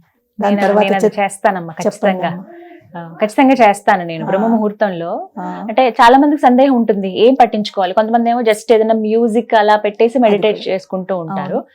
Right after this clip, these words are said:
Speaker 2: అలా వాటి బదులు ఇలా స్మరించుకున్నా కూడా
Speaker 1: స్మరించుకున్నా.
Speaker 2: మంచిదే.
Speaker 1: ఒకటి మంత్రములు.
Speaker 2: ఆ.
Speaker 1: మనం మ-,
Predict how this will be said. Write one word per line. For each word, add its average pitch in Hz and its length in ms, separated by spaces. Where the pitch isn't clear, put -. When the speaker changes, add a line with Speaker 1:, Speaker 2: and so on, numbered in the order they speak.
Speaker 2:
అలా 247 260
వాటి 226 260
బదులు 240 300
ఇలా 269 220
స్మరించుకున్నా 294 720
కూడా 294 200
Speaker 1:
స్మరించుకున్నా. 196 360
Speaker 2:
మంచిదే. - 440
Speaker 1:
ఒకటి 285 340
మంత్రములు. 202 600
Speaker 2:
ఆ. 170 280
Speaker 1:
మనం 220 220
మ-, 196 120